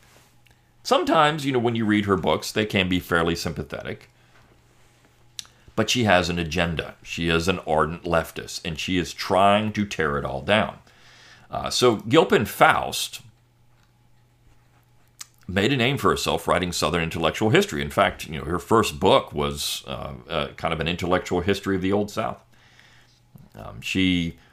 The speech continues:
wrote a lot about Southern slave owners. The book that I was first introduced to Drew Gilpin Faust on was, uh, a book she wrote, uh, in, um,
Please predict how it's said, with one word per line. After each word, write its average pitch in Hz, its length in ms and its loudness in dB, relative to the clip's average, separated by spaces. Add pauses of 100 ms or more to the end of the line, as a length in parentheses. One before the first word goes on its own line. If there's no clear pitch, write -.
(140)
wrote 95 200 6
a 95 60 6
lot 95 200 8
about 98 200 6
Southern 101 280 0
slave 113 260 2
owners. 67 200 -4
The 101 60 2
book 123 220 4
that 196 100 4
I 147 240 6
was 85 160 -4
first 90 260 0
introduced 78 440 -2
to 82 40 -10
Drew 80 220 -2
Gilpin 76 300 -6
Faust 69 360 -10
on 71 160 -10
was, 71 260 -10
uh, 73 180 -10 (460)
a 78 60 -8
book 104 180 4
she - 140 -2
wrote, 87 320 4 (800)
uh, 78 380 2
in, 85 340 0
um, 76 260 0